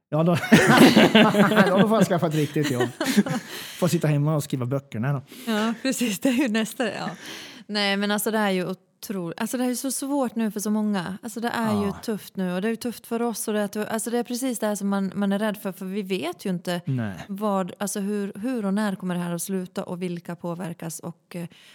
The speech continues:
Speaker 2: alltså, hur ska vi se ett slut i hela den här krisen, och hur, hur kan vi fortsätta vår verksamhet? Vi är ju oerhört drabbade, ni är drabbade, alltså, det är ju så många nu som sitter oroligt till.
Speaker 1: Ja,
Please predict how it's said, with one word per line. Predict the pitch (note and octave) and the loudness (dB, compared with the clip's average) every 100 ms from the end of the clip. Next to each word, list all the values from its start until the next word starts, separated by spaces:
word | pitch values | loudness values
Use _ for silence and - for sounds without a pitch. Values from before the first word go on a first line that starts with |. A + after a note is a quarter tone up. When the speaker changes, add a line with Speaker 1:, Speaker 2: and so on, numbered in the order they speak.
| _ | _
Speaker 2:
alltså, | F#3 F#3 | -6 -2
hur | F#3+ | -4
ska | - | -6
vi | F3 | -8
se | E3+ | -6
ett | E3+ | -6
slut | - A#3+ C#4+ F#3+ E3 | -6 -6 -4 -6 -6
i | |
hela | E3 D#3+ | -6 -4
den | D#3 | -4
här | F3+ F3+ - _ _ _ _ | -6 -8 -12 _ _ _ _
krisen, | A#3 A3 - E3+ E3 | -4 -4 -4 -4 -2
och | E3 | -2
hur, | F3 E3+ E3 E3 _ _ _ _ F#3+ | -2 -4 -4 -8 _ _ _ _ -16
hur | |
kan | F#3+ F#3 | -6 -4
vi | E3+ | -4
fortsätta | E3 F3 - F3 - E3 | -6 -8 -6 -10 -8 -6
vår | E3 | -4
verksamhet? | E3 E3 - E3+ E3+ D#3+ | -4 -4 -4 -4 -6 -4
Vi | F#3+ | -2
är | G#3+ | 0
ju | F#3 E3+ | 0 -2
oerhört | D#3+ E3 D#3+ D#3+ E3 | -4 -4 -4 -6 -6
drabbade, | D#3+ D3+ D#3+ E3 E3 - _ _ | -8 -6 -6 -6 -6 -10 _ _
ni | F3 F#3 | -4 -2
är | G#3+ | 0
drabbade, | G3+ G3 F3+ F#3+ F#3 F#3 | 0 -4 -2 -4 -4 -4
alltså, | F#3+ G3 F#3 - _ _ | -6 -6 -8 -10 _ _
det | G#3 | -8
är | |
ju | G3+ | -4
så | A3 | -4
många | A#3 B3 A3 | -2 -2 -2
nu | G3 F3 | -2 -2
som | E3 | -6
sitter | D#3+ D#3+ - D#3+ D#3+ - | -8 -10 -8 -8 -8 -8
oroligt | F3 E3 E3 D#3+ - | -8 -6 -6 -8 -10
till. | - G3+ - E3+ _ _ _ _ _ _ _ _ _ | -8 -8 -8 -14 _ _ _ _ _ _ _ _ _
Speaker 1:
Ja, | E3 C#3+ D#3 | -4 -2 -4